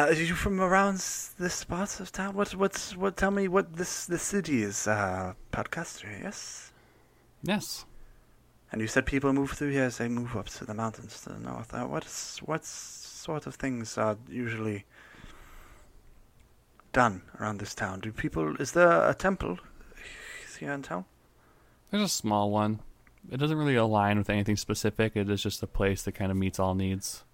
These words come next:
Speaker 1: Sure, sure, sure, sure. So, so this is p-, perhaps a good spot to lay low. And
Speaker 2: Yeah,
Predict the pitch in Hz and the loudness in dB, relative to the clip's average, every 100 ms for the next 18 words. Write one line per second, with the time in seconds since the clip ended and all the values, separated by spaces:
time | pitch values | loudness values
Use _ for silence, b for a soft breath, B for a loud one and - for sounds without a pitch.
0 | - - - 98 - - - - - - | -16 -10 -6 -6 -6 -6 -6 -6 -8 -8
1 | 113 - 170 185 165 - 196 190 196 208 | -10 -4 2 2 0 -2 -2 -2 -2 -4
2 | 170 - - - - - - - - - | -6 -10 -16 -18 -20 -20 -18 -18 -14 -12
3 | - _ - 175 - 160 175 - - 160 | -14 _ -4 -4 -4 -6 -6 -6 -4 -4
4 | - 156 147 151 175 147 - B B B | -4 -6 -4 -2 -2 -2 -6 B B B
5 | B B B B _ - - - - - | B B B B _ -20 -20 -20 -16 -10
6 | 107 95 185 | -10 -4 -2